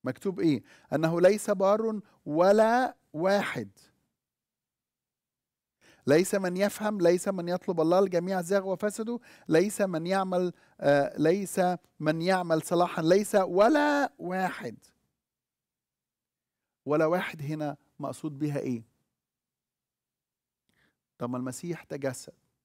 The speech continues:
وكان إنسانا مثلنا وعاش على هذه الأرض لكنه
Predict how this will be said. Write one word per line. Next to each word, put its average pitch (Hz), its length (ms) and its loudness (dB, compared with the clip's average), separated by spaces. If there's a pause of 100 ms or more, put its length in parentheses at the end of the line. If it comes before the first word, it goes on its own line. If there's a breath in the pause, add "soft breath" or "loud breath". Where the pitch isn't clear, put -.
(2500)
وكان 139 440 -4
إنسانا 110 800 -14 (1500)
مثلنا 123 580 -8 (1400)
وعاش 127 480 -6
على 123 160 -8
هذه 120 300 -12
الأرض 113 480 -14 (1200)
لكنه 123 540 -8